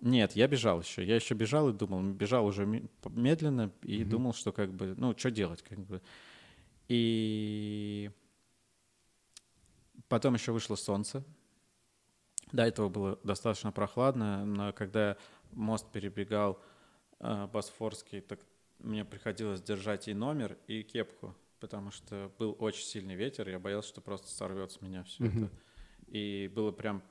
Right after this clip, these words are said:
Speaker 1: прям прохладно. Чувак там, я бежал, и смотрю, по, по обочине идет человек в пледе завернутый, ну,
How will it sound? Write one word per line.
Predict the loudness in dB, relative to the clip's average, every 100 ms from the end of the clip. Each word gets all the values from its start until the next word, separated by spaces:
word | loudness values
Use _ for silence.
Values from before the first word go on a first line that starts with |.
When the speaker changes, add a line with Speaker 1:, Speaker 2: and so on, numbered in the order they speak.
| _ -6
Speaker 1:
прям | -4 -4
прохладно. | -4 -4 -6
Чувак | -4 2 0 0
там, | -8 -6
я | -8 -6
бежал, | -4 -2 -2
и | -2 -4 -4 -8 -20
смотрю, | -8 -4 -2 -2
по, | -4 -8
по | -2 -2
обочине | 0 -4 -4 -6
идет | -4 -6
человек | -6 -6 -4 -6
в | -12 -20 -10
пледе | -2 0 0 -2
завернутый, | -4 -2 -2 -2 -4 -2 -4 -2
ну, | -4